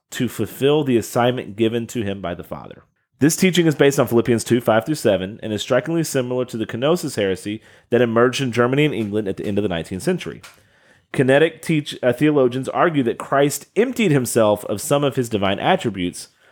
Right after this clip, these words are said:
such as omniscience, omnipresence, and omnipotence, while on earth as a man. While it appears that Bethel worship,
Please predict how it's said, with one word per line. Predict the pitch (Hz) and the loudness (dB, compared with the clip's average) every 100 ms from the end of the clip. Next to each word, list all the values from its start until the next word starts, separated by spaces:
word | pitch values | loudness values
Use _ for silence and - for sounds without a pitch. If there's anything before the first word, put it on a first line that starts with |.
| _ | _
such | - 135 | 0 2
as | 120 | 2
omniscience, | 113 117 117 117 - 110 - | 2 2 2 2 2 -2 -4
omnipresence, | 104 110 101 104 101 98 | -6 -6 0 2 2 -2
and | 92 | -6
omnipotence, | 87 87 131 160 123 104 | -6 -6 -6 -6 -6 -6
while | 104 | -4
on | 107 | -4
earth | 82 90 | -4 -6
as | 90 | -8
a | 101 | -8
man. | 139 175 - - _ _ _ _ _ | -8 -8 -10 -18 _ _ _ _ _
While | 110 131 | 2 4
it | 135 | 4
appears | 165 175 151 | 4 2 2
that | |
Bethel | 127 143 156 165 | 2 2 2 2
worship, | 135 123 135 123 | 2 2 0 -2